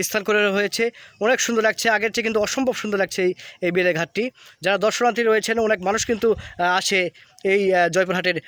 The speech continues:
আহ, তুলসীগঙ্গা নদীর পাশে যেটি রয়েছে বিলের ঘাট, এটা দেখার উদ্দেশ্যে করে বিভিন্ন জায়গা থেকে, বিভিন্ন জেলা থেকে মানুষ কিন্তু এখানে ছুটে আসে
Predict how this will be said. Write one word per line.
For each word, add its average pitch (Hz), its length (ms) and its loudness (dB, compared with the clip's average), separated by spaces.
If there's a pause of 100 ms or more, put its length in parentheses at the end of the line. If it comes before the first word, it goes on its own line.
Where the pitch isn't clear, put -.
(160)
আহ, 165 140 2
তুলসীগঙ্গা 190 800 0
নদীর 185 240 0
পাশে 180 240 -2
যেটি 165 280 -2
রয়েছে 165 460 0 (840)
বিলের 170 260 0
ঘাট, 170 240 -2 (220)
এটা 165 140 -4
দেখার 170 220 -2
উদ্দেশ্যে 170 480 -2 (300)
করে 202 160 2
বিভিন্ন 240 320 2
জায়গা 208 240 0
থেকে, 214 200 -2
বিভিন্ন 202 260 0
জেলা 190 220 0
থেকে 196 140 -2
মানুষ 175 240 -2
কিন্তু 165 280 -2 (220)
এখানে 170 160 -2
ছুটে 170 240 -4
আসে 160 280 -2